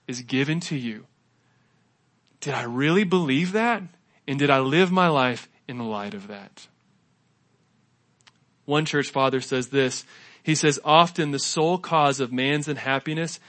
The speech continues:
is that he doesn't know how to sit quietly in his room and think about his author, his creator, and the end of his life. We are constantly distracted to not consider the weightier things of the gospel and of Jesus' call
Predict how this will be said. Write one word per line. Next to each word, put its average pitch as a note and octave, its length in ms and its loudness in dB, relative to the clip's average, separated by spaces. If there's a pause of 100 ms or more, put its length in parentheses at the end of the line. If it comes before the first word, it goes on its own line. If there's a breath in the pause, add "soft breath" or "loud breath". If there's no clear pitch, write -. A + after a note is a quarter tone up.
(220 soft breath)
is C3 120 -4
that C#3+ 100 6
he C3 60 2
doesn't C#3+ 320 2
know D3 80 -4
how C#3 140 0
to C3+ 60 -2
sit - 260 -10
quietly C3 580 -2
in B2 80 -4
his A2+ 200 -8
room A#2 360 -6
and C3 160 -12
think D3+ 340 -4
about B2+ 380 -4 (180 soft breath)
his C3 280 -2
author, D3 400 0
his C3+ 140 -2
creator, B2 680 -2
and A#2+ 120 -6
the A2+ 140 -4
end A#2+ 140 -2
of A#2+ 80 -2
his A2+ 120 -4
life. G#2+ 520 -8 (520 soft breath)
We C#3+ 120 2
are F#3 80 2
constantly F3+ 800 -2
distracted C3 720 -2
to B2+ 100 -10
not B2+ 200 -2
consider C#3 520 -2
the C3 100 -2
weightier B2+ 480 -4
things A#2 480 -6 (220 soft breath)
of G#2+ 100 -10
the A2 60 -10
gospel D#3+ 680 2 (300 loud breath)
and A#2+ 60 -6
of A2+ 100 -4
Jesus' B2 500 -6
call A2 440 -6